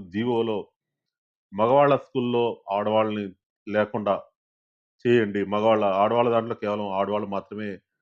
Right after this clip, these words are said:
తీసుకున్నప్పుడు మగవాళ్ళ దాంట్లో కేవలం మగవాళ్ళని మాత్రం ఇది తీసుకోకూడదు అని కోర్టులో కేసు చేశారని ఆవిడ చెప్పారు. మనకు తెలిసిన విషయం అది. కానీ ఇక్కడ ఎట్టి పరిస్థితిలో ఈ జీవో పైన వేసిన కేసులో మాత్రం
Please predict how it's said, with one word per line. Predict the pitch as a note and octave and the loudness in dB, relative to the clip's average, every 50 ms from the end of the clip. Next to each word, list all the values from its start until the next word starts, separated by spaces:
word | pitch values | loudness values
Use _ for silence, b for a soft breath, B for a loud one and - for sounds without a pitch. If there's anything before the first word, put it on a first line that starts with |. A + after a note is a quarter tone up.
| _ _ _ _ _ _ _ | _ _ _ _ _ _ _
తీసుకున్నప్పుడు | - G#2+ G#2 _ - G2 F#2+ F2+ - C#3+ F3+ | -12 -12 -10 _ -12 -12 -12 -12 -12 -12 -10
మగవాళ్ళ | F3 A#2 G2 G2+ G#2+ G2+ G2 | -6 -4 -2 -2 0 -2 -2
దాంట్లో | G2 F#2+ - A#2+ C3+ | -4 -6 -8 -10 -12
కేవలం | - - G2 G2+ A2 G2+ | -8 -6 -6 -6 -6 -6
మగవాళ్ళని | G2 G2 G2+ A#2+ C3 C3 A2+ | -6 -4 -2 -2 -2 -2 -4
మాత్రం | A2 G#2 G2 - A2+ G#2 G2 F#2 F#2+ - | -6 -6 -8 -8 -10 -12 -12 -12 -14 -12
ఇది | G#2+ A2+ A#2 | -10 -10 -10
తీసుకోకూడదు | A2+ G#2+ - - G2+ F2 F2+ F2 F2 E2+ F2 E2 - _ _ _ _ _ - | -10 -12 -12 -10 -10 -8 -8 -10 -10 -12 -14 -16 -18 _ _ _ _ _ -10
అని | A2+ A#2 A2 G2+ G2+ G#2 G#2 _ _ _ _ _ _ _ _ - | -8 -6 -6 -6 -6 -8 -10 _ _ _ _ _ _ _ _ -4
కోర్టులో | A#2 A2 G#2 A2+ G#2+ | -4 -4 -2 -2 -4
కేసు | F#2+ G#2 G2 F2+ - | -4 -4 -6 -6 -6
చేశారని | G#2+ F#2+ - G2+ F#2+ F#2+ F#2+ G#2 G2+ F#2+ E2+ - _ _ _ _ _ _ _ _ _ _ _ _ - | -8 -8 -6 -6 -6 -6 -6 -8 -8 -10 -12 -14 _ _ _ _ _ _ _ _ _ _ _ _ -10
ఆవిడ | F2+ F2+ F2+ | -10 -8 -6
చెప్పారు. | - G2 - - A2+ B2 E3 G3 | -6 -8 -4 -4 -2 -2 -2 -4
మనకు | F#3+ B2 A2 G2+ G2+ | -4 -6 -6 -6 -6
తెలిసిన | - G#2+ G2+ G#2+ A#2 | -8 -8 -8 -6 -4
విషయం | G#2 G#2+ G#2+ - B2+ G2+ | -6 -4 -4 -4 -6 -6
అది. | E2 D#2 D#2 - _ _ _ _ _ _ _ _ _ _ _ - | -6 -8 -12 -20 _ _ _ _ _ _ _ _ _ _ _ -2
కానీ | B2 C3 B2+ | -2 -2 -2
ఇక్కడ | B2 - D3 D3 C3+ A#2+ G#2+ - - _ _ _ _ _ _ _ - | 0 0 2 4 4 4 2 0 -6 _ _ _ _ _ _ _ -8
ఎట్టి | A2+ A#2 - - E3 C#3+ | -8 -8 -6 -4 -2 0
పరిస్థితిలో | D3 C#3+ C#3 C3+ - - C#3+ C#3+ D3+ A2+ F#2+ | 2 2 0 0 0 -2 0 0 0 0 -2
ఈ | A#2+ A2+ A2 G2+ G2 | -4 -4 -6 -4 -4
జీవో | A#2+ B2 C3 C3 | 0 2 2 2
పైన | A#2+ C3 B2 A#2+ B2 A#2 A2 G#2+ G2+ | 2 2 2 2 2 2 0 -2 -4
వేసిన | F#2 G#2 G#2 - A#2 G#2 | -8 -10 -10 -10 -10 -12
కేసులో | G2+ - A2+ A2 G#2+ A2+ A2+ G#2 | -10 -6 -6 -6 -6 -6 -6 -6
మాత్రం | G2+ G2+ G2+ - C3 F3 | -4 -6 -6 -6 -6 -8